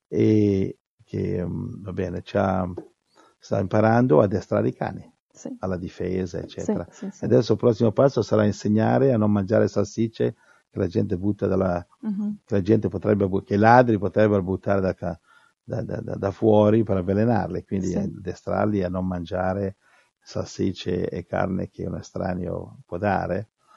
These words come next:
Speaker 1: Quindi volevo dire, eh, io consiglio andare in zone,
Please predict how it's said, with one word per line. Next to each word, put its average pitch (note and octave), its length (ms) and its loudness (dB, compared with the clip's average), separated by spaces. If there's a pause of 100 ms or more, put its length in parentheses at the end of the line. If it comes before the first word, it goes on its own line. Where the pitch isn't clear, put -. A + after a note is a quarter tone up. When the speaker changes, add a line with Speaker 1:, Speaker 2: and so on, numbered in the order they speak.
(300)
Speaker 1:
Quindi F3+ 240 10
volevo C#3 340 12
dire, C3+ 480 10 (960)
eh, A#2+ 680 10
io C3+ 180 10
consiglio C#3+ 420 8
andare A#2+ 280 10
in B2 140 6
zone, A#2 640 8